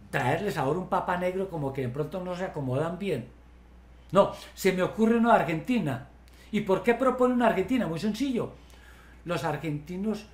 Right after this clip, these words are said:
valen el doble de lo que son. Usted sabe cómo tienen ellos el ego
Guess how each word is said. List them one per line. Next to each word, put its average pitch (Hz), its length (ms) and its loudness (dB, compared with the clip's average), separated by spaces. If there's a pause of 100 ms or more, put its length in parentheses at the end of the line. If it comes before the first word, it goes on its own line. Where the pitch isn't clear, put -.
valen 190 400 2
el 135 120 2
doble 185 280 2
de 196 60 2
lo 160 120 -2
que 139 120 -6
son. 262 340 0 (840)
Usted 180 160 -4
sabe 214 240 0
cómo 214 220 -2
tienen 208 240 -2
ellos 208 260 -2
el 156 140 0
ego 226 360 -2